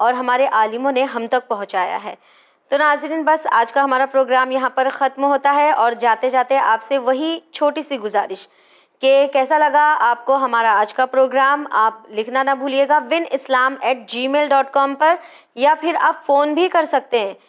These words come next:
टू थ्री फ़ोर थ्री थ्री फ़ाइव फ़ोर ज़ीरो पर। इसी के साथ इस खिदमत गुजार को दीजिए इजाज़त और बने रहिए चैनल विन के साथ। पैगाम इंसानियत। शुक्रिया, खुदा हाफिज़।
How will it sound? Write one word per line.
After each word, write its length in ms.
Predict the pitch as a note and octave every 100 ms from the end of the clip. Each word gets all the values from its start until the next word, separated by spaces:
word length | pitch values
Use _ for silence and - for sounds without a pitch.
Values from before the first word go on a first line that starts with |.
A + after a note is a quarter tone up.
| _ _ -
टू 120 | D#4
थ्री 280 | D#4+ D#4 D#4
फ़ोर 280 | D#4+ C#4 C#4
थ्री 240 | C#4 C#4+ D#4+
थ्री 240 | D4 C4+
फ़ाइव 240 | C#4 C4 C4
फ़ोर 300 | C4+ D4 F4+
ज़ीरो 380 | A3+ A3+ A3+ A3
पर। 200 | F#3+ F3+ _ _ _ -
इसी 200 | - C#4+
के 120 | D4+
साथ 280 | D4+ D4 D4
इस 220 | B3+ -
खिदमत 360 | - A#3+ A#3+ B3
गुजार 320 | B3+ C4+ B3+
को 100 | C4
दीजिए 280 | B3+ C4 A#3
इजाज़त 640 | - A#3 B3 B3 E4 E4+ -
और 180 | A3+ A3
बने 220 | A#3+ C4+
रहिए 320 | C#4+ C#4+ D#4 F4
चैनल 400 | C#4+ C4 C#4+ D4
विन 220 | B3 B3+
के 120 | C4
साथ। 220 | B3+ G3 F#3+ _ _ _ _ -
पैगाम 460 | C4+ C4+ C#4+ D4
इंसानियत। 920 | D#4 - A#3+ B3 - A#3+ A3 G#3 G3 -
शुक्रिया, 560 | - C#4+ C4 C4+ C#4+ D4+
खुदा 280 | - A#3
हाफिज़। 580 | A3+ G#3 G3 F3+ - -